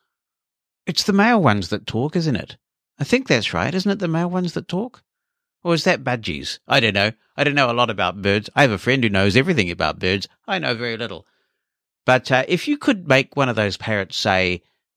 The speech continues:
"Mosen at large is great," or something, can you train it and then get that recorded? I would really appreciate that.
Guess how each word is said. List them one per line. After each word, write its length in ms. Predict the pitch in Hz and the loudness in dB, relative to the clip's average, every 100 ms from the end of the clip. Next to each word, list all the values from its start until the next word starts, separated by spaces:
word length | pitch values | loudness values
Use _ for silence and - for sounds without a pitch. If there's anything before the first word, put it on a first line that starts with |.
| _ | _
"Mosen 360 | 113 135 107 104 | 0 2 0 -2
at 100 | 101 | -2
large 360 | 104 104 87 | 0 2 0
is 120 | 80 | -6
great," 400 | 71 98 98 92 | -2 0 2 0
or 100 | 78 | -4
something, 520 | 73 76 - 62 104 127 _ - | -4 -4 -6 -6 -6 -8 _ -2
can 160 | 151 | 2
you 160 | 147 135 _ _ | 2 0 _ _
train 300 | - 127 175 | -2 0 0
it 180 | - _ _ _ - | -4 _ _ _ -2
and 360 | 110 104 104 | 0 0 2
then 360 | 110 110 113 113 - _ | 2 4 2 -4 -12 _
get 220 | 123 110 - | -2 -2 0
that 180 | 120 110 | 0 0
recorded? 480 | 113 - 135 196 170 | -4 -2 -2 0 0
I 120 | 131 | 0
would 160 | 107 101 | -2 -4
really 220 | 113 104 | -2 -2
appreciate 500 | - 196 - 73 - | -2 -4 -2 -4 -2
that. 220 | 98 | -4